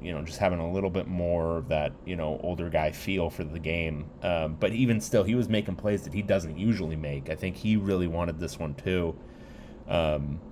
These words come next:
and it was, you know, a-, again, it was just one of those things that was evident. Uh, he took a hard hit, came right back in the game, um, a-, on that T J Harden throw.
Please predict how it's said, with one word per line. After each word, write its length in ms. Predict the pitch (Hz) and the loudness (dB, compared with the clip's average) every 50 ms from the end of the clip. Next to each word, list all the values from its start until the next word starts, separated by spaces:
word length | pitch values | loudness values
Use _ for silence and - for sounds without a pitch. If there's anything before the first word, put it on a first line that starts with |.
| - - - | -14 -6 0
and 120 | 110 101 | 2 4
it 60 | 101 92 | 4 4
was, 380 | 87 87 85 80 - - - - | 4 2 0 -2 -4 -8 -8 -2
you 100 | - 107 | 0 2
know, 160 | 92 82 67 - | 2 2 2 0
a-, 180 | 71 87 - - | -2 -4 -4 -2
again, 220 | - 104 120 110 | 2 4 4 4
it 60 | 101 92 | 4 4
was 100 | 87 - | -2 -4
just 160 | - - - | -8 -4 -2
one 80 | 98 | 0
of 40 | 98 | 0
those 140 | 90 87 - | 0 0 0
things 200 | - 92 90 80 | 0 -2 -2 -2
that 80 | 85 71 | -4 -6
was 100 | 76 76 | -4 0
evident. 500 | - 78 - 98 92 82 73 78 - - - | 2 4 4 4 4 0 -2 -4 -6 -8 -6
Uh, 220 | - 82 80 76 71 | -2 0 0 0 0
he 100 | 95 82 | 0 -4
took 160 | 98 - - | -4 -4 -6
a 60 | - | -2
hard 320 | - - 107 104 98 85 | 6 10 10 10 10 8
hit, 260 | - 95 92 92 101 - - - - - | 2 2 2 2 2 0 -4 -14 -16 -12
came 220 | - - 98 92 87 | -6 -4 -2 0 0
right 120 | 87 87 | 0 2
back 220 | - 95 87 - 92 | 4 4 4 4 2
in 80 | 90 | -2
the 60 | 87 | -2
game, 420 | 80 76 82 82 85 87 92 95 92 92 - - | -2 -2 -2 -2 0 -2 -2 -2 -4 -8 -10 -6
um, 580 | 90 85 80 80 78 76 71 71 65 53 52 - - - - - - - - - - - - - | -4 -4 -2 -2 -2 -2 -2 -4 -6 -6 -8 -10 -12 -14 -16 -16 -16 -16 -16 -18 -16 -10 -6 -4
a-, 160 | 87 - - - | -4 -4 -2 2
on 420 | 92 104 104 - 107 107 113 104 | 4 4 6 8 8 8 8 8
that 200 | 92 87 - - | 6 4 2 2
T 140 | - 95 87 | 0 -2 0
J 140 | 80 85 82 | 0 0 0
Harden 300 | 82 90 85 78 78 76 | 4 4 2 2 0 -8
throw. 460 | - - 90 87 80 80 82 82 | -6 -2 2 2 4 4 4 2